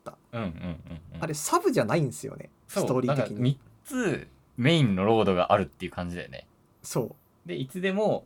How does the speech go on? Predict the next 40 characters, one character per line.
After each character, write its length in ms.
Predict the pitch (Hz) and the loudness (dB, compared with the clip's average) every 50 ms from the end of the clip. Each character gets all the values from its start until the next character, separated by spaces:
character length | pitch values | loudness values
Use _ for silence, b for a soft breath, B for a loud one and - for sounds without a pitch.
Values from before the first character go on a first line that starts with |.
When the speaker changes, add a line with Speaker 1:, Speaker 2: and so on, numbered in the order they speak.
| - | -8
Speaker 2:
ま 120 | - 113 - | -6 -4 -2
あ、 20 | |
ち 80 | - 180 | -2 -2
ょ 40 | 185 | -4
っ 20 | - _ | -4 _
と 300 | - 117 104 90 - - - | -2 0 0 0 -2 -4 -8
他 200 | 101 - 117 113 | -4 0 2 4
の 280 | 113 113 110 110 - _ | 4 4 2 0 -4 _
寄 100 | - 110 | -8 -6
り 240 | 107 110 110 113 110 | -4 -2 -2 -2 -2
道 120 | 101 113 104 | -4 -6 -6
で 80 | 104 104 | -6 -6
き 120 | - 107 | -4 -4
る 40 | 87 | -4
よ 140 | 95 127 147 | -4 -4 -4
っ 20 | |
て 220 | - _ _ - | -6 _ _ -2
い 80 | 127 123 | -2 -2
う 40 | 123 | 0
感 200 | - 127 123 123 | 0 0 0 0
じ 80 | 120 | 0
で、 300 | 127 147 127 - - - _ _ _ _ _ _ _ _ _ _ _ _ | 0 0 0 0 -2 -6 _ _ _ _ _ _ _ _ _ _ _ _
「あ、 140 | - - - | -20 -18 -12
こ 160 | - - 107 | -6 -2 0
れ 100 | 104 123 | 0 2
が 100 | 123 143 | 4 4
人 180 | 135 139 175 180 | 6 6 6 4
生 200 | 147 - 127 110 | 4 4 4 6
な 120 | 101 101 101 | 6 6 6
ん 60 | 101 | 6
だ 80 | 92 98 | 4 2
よ」 60 | 90 - | 0 0
っ 40 | |
て 80 | - - | -2 2
な 140 | 95 127 123 | 6 6 6
る、 80 | 101 | 6
マ 160 | 98 110 - 113 | 6 6 6 6
ジ 100 | 101 95 | 4 2
で。 200 | - - - _ | -6 -8 -8 _
<laughs> 240 | - 131 139 131 131 | -2 0 0 0 -2